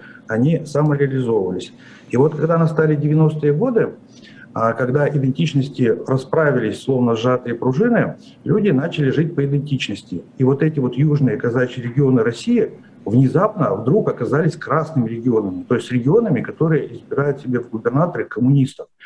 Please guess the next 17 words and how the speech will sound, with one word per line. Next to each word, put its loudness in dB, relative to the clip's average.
Почему? 0
Это -2
же 2
казаки, 0
это 0
же -2
как -4
бы -4
крестьяне, 0
мелкие 0
собственники, -2
у -2
них 4
должны 0
быть -4
буржуазные 0
ценности, -4